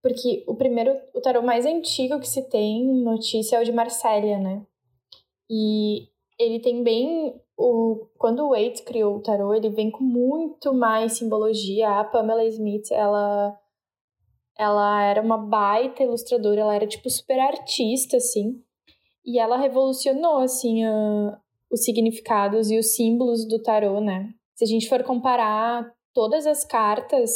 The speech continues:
do, de Marsella com o do Waite, elas são muito mais ricas em detalhes, é muito mais fácil da gente interpretar. Eu não consigo muito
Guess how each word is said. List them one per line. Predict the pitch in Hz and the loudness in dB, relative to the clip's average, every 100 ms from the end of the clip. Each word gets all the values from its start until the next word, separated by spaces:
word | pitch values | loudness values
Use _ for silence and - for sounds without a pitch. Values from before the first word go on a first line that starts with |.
| - - | -4 -4
do, | 214 220 220 220 220 220 214 214 208 | 0 2 2 2 2 2 2 0 0
de | 220 | 0
Marsella | 220 208 - 202 208 214 - | 0 0 0 0 0 -2 -2
com | 220 214 269 | 0 2 2
o | 262 | 2
do | 220 220 | 2 2
Waite, | 202 220 262 - - _ _ _ - | 2 0 -2 -12 -18 _ _ _ -6
elas | 226 233 | -2 0
são | 269 277 | 0 0
muito | 285 269 - | 2 0 -2
mais | 285 254 | -2 -2
ricas | - 220 226 | -4 -2 0
em | 220 | 2
detalhes, | 214 220 190 196 | 0 0 0 0
é | 214 | 2
muito | 220 220 | 0 0
mais | 269 269 | -2 0
fácil | 262 247 | 0 0
da | 247 | 0
gente | 240 233 240 | 0 -2 -2
interpretar. | 226 226 233 226 208 196 - - | -2 -2 -2 0 0 -2 -6 -6
Eu | - 254 294 339 - | 0 2 0 -4 -6
não | 254 247 | -2 0
consigo | 254 269 262 - 226 247 | 2 0 -2 -4 -2 0
muito | 254 226 220 220 277 | 2 2 2 0 -4